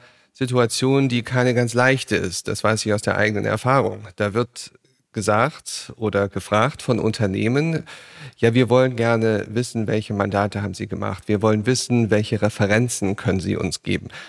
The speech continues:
Und da gibt's ganz viele Kollegen, von denen ich weiß, dass die hier mit dem Verweis auf Vertraulichkeit zumachen. Das heißt, sie sagen, "Die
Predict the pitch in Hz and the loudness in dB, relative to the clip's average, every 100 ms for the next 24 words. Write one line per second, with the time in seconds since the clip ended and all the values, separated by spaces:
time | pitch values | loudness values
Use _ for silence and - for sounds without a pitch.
0 | - 127 - 120 131 - 123 143 185 - | -16 -6 0 2 2 2 2 2 0 0
1 | 143 120 - 113 107 123 143 165 165 131 | 2 0 0 0 2 2 2 0 0 0
2 | 113 107 98 104 98 98 113 190 - - | 2 0 -2 -2 2 2 2 0 -6 -16
3 | - - _ _ 117 113 - - 117 110 | -20 -20 _ _ 2 2 2 -2 0 2
4 | 107 101 - _ _ _ _ _ - - | 2 -2 -6 _ _ _ _ _ -8 2
5 | 120 120 110 - _ _ _ _ 110 104 | 4 6 4 0 _ _ _ _ -4 0
6 | 104 - 110 98 107 117 - 104 107 - | -2 0 0 4 2 2 -2 -6 -6 -4
7 | 95 - 110 143 160 156 - 151 143 147 | -4 -2 0 2 2 -2 -4 -2 0 0
8 | 156 - - - _ _ _ _ _ _ | -2 -8 -10 -12 _ _ _ _ _ _
9 | _ _ - 113 92 - - 113 _ _ | _ _ 0 2 2 0 -8 -14 _ _
10 | - 104 110 110 110 107 110 107 | -4 0 2 2 2 2 2 0